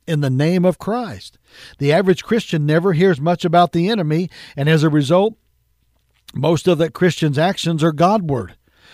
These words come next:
But God didn't promise, "Pray, and I'll make the devil flee from you." He did not say, "Tithe, and I will buy him off." He didn't say, "Go soul winning, and he won't bother you."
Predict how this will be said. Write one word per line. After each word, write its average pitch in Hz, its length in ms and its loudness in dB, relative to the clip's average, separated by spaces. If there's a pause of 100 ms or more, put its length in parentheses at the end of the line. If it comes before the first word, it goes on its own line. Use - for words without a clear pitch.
(140)
But 139 140 -4
God 170 280 0
didn't 180 280 4
promise, 196 500 0
"Pray, 165 580 -2 (180)
and 135 120 -6
I'll 143 100 -2
make 156 200 0
the 147 100 -4
devil 135 300 0
flee 214 280 -4
from 135 240 -2
you." 127 300 -2 (580)
He 175 180 -4
did 165 180 2
not 170 240 -2
say, 151 240 0
"Tithe, 175 560 -2 (260)
and 127 140 -6
I 147 80 0
will 139 120 -2
buy 151 260 0
him 131 260 -2
off." 151 340 -4 (240)
He 165 140 -4
didn't 156 260 0
say, 175 240 -2
"Go 156 300 2
soul 226 380 -4
winning, 151 360 -2 (280)
and 131 120 -6
he 151 60 0
won't 151 220 -2
bother 180 300 2
you." 147 340 -2